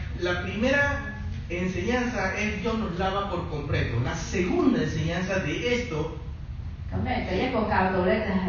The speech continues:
Speaker 2: 誒，誒，神呢，洗清我哋。第二個教導呢，係
Speaker 1: La segunda es la base de nuestra santificación o el lavamiento diario.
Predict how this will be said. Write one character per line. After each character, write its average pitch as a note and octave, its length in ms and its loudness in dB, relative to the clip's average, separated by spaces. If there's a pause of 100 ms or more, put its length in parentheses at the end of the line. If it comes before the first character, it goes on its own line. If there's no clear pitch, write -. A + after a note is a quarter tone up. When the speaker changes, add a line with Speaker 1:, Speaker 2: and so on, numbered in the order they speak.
(200)
Speaker 2:
誒， - 400 -2
誒， - 580 -6
神 D#3 180 0
呢， F#3+ 40 2 (640)
洗 E3 220 0
清 F#3 180 2
我 D3+ 180 0
哋。 B2 60 2 (480)
第 E3 60 -4
二 F3 300 0
個 G3 180 2
教 F#3 200 2
導 E3+ 160 2
呢， F#3+ 80 2
係 D3+ 480 0 (1300)
Speaker 1:
La F3 160 0
segunda C4+ 540 0
es B3 120 0
la A3 160 0
base A3+ 300 0
de F#3+ 160 0
nuestra E3 380 -4
santificación G#3 1200 0 (160)
o E3+ 120 0
el E3 100 2
lavamiento F3 880 -2
diario. D#3+ 560 2